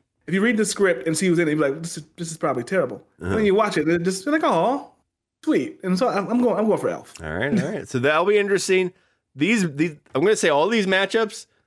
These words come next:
Speaker 2: maybe except one, uh, maybe, I don't know, uh, gonna be very intense. So that's why we kind of let the voting happen over a,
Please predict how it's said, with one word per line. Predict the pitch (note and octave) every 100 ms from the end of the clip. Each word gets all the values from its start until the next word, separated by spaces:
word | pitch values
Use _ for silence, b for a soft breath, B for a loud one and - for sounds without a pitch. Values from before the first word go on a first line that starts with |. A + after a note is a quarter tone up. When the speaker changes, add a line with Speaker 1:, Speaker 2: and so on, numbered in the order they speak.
| _ _ _ _ _ _
Speaker 2:
maybe | G4 G4
except | C#4 F#3+ D3
one, | D3 C3 A#2 - _ _
uh, | - F#3 -
maybe, | E4+ F#4+
I | C#4
don't | G4+ G4 F#4+ D#4
know, | D3 B2 - _
uh, | B2+ A#2 A2 -
gonna | E3+ F#3+
be | F3
very | D#3 D3+ C#3
intense. | B2 - E2 -
So | - A#2
that's | B2 C3+
why | C3+ B2+
we | B2
kind | C3+ A#2+
of | A2 G#2 -
let | A#2 D3 D3
the | C3
voting | C#3 C3+ B2+ A#2+
happen | C3 B2+ C3+ B2
over | A2+ A2
a, | A2